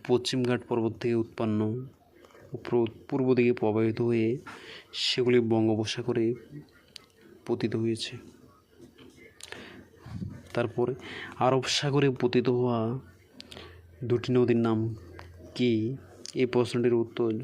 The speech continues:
জেনে নাও। এই প্রশ্নটির উত্তর হচ্ছে নর্মদা ও তাপ্তি। নর্মদা ও তাপ্তি আরব সাগরে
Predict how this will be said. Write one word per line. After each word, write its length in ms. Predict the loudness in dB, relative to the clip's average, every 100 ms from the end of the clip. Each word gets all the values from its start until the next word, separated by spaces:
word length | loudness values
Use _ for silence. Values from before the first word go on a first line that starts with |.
| -8
জেনে 200 | -2 0
নাও। 180 | 0 -2 -6 -12 -20 -18 -16 -16 -18 -4
এই 80 | -4
প্রশ্নটির 500 | 2 2 2 2 4
উত্তর 260 | 4 2
হচ্ছে 320 | 0 0 -4 -4 -6 -8 -14 -10 -2
নর্মদা 360 | 2 2 2
ও 100 | 2
তাপ্তি। 540 | 0 -4 -6 -8 -6 -6 -6 -12 _ _ _ _ -20 -20 -20 -20 -20 -20 -20 -20 -20 -20 -20 -20 _ _ -20 -20 -20 -20 -20 -20 -20 -20 -2
নর্মদা 340 | 2 4 4 4
ও 160 | 4 4
তাপ্তি 440 | 2 -4 -2 -2 -2 -4 -2
আরব 200 | -2 -2
সাগরে 360 | -4 -2 0